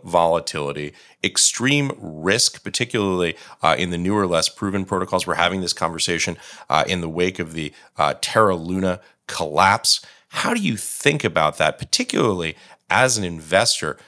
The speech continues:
knowing that some of these technologies are gonna blow up and blow up spectacularly, simultaneously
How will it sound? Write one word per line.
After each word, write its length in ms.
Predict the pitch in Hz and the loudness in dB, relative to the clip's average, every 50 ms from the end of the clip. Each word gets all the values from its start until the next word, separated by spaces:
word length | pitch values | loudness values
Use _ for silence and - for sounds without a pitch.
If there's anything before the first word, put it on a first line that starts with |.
| _ _ - | _ _ -6
knowing 520 | - 95 107 143 175 165 110 85 71 - - - _ _ - | 0 2 4 6 6 6 4 4 0 -4 -8 -20 _ _ -4
that 120 | - 98 - | -4 0 2
some 200 | - 135 135 135 | 2 2 2 2
of 80 | 120 | 0
these 180 | 104 101 92 - | 0 0 0 0
technologies 640 | - 95 - - 87 80 82 82 80 85 82 82 | 0 0 0 2 2 4 4 2 0 -2 -4 -4
are 60 | 90 | -4
gonna 180 | 85 87 87 87 | -4 -4 -4 -4
blow 300 | 78 71 82 87 87 87 | -4 0 2 4 6 6
up 220 | 85 85 82 - | 6 4 4 2
and 200 | - 82 85 78 | 0 -6 -4 -4
blow 260 | - 87 85 82 82 80 | -4 -2 0 2 4 4
up 180 | 87 - - | 2 2 0
spectacularly, 1120 | - - - - 104 - - - - - 131 135 151 151 - 95 82 78 73 76 76 - - - - - _ | -2 -2 0 2 0 0 0 -2 -4 0 2 2 2 2 -2 -4 -4 -4 -6 -6 -8 -8 -10 -14 -20 -18 _
simultaneously 1300 | - - - - - 131 131 165 165 156 151 143 - - 160 160 147 110 82 - - - 85 78 78 | -2 2 4 4 6 6 6 4 4 0 -2 -4 -4 -4 -2 0 0 0 0 0 0 0 0 -2 -2